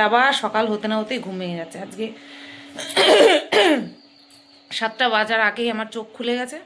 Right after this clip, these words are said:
বাথরুম থেকে ঘুরে এসে শুয়েছিলাম, সাড়ে আটটার সময় উঠলে যথেষ্ট, কিন্তু সেই শুয়ে আছি, শুয়েই আছি, কোনো ঘুম নেই চোখে। উচ পি-, উস পিস, এপাশ ওপাশ, এরম করতে করতে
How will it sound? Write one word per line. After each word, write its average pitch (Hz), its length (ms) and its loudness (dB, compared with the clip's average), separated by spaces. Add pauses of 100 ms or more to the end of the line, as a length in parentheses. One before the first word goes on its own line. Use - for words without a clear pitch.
(260)
বাথরুম 233 340 -10 (100)
থেকে 240 180 -8 (220)
ঘুরে 220 180 -4 (120)
এসে 262 140 -2 (160)
শুয়েছিলাম, 254 460 -6 (380)
সাড়ে 247 200 2
আটটার 240 220 -4
সময় 240 220 -8
উঠলে 233 240 -10
যথেষ্ট, 214 300 -12 (1700)
কিন্তু 254 260 -6
সেই 285 180 -4
শুয়ে 247 280 -2
আছি, 269 120 -10 (100)
শুয়েই 247 320 -4
আছি, 220 120 -14 (120)
কোনো 311 140 -2 (120)
ঘুম 214 140 -6 (100)
নেই 160 180 -12
চোখে। 156 200 -16 (160)
উচ 285 240 -10 (140)
পি-, - 160 -16 (120)
উস 339 140 -2 (140)
পিস, 294 260 -2 (200)
এপাশ 254 220 0 (200)
ওপাশ, 262 240 0 (600)
এরম 214 220 -8
করতে 226 220 -10
করতে 233 180 -10